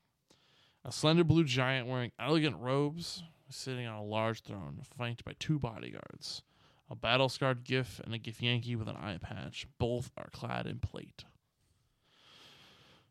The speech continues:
<sighs> "I can't say you look particularly important,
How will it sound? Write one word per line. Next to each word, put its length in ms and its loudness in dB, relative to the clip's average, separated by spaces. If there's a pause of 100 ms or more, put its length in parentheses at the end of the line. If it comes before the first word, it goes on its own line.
(200)
<sighs> 40 -12
"I 1300 -2
can't 340 6
say 280 8
you 140 10
look 160 6
particularly 680 8
important, 720 8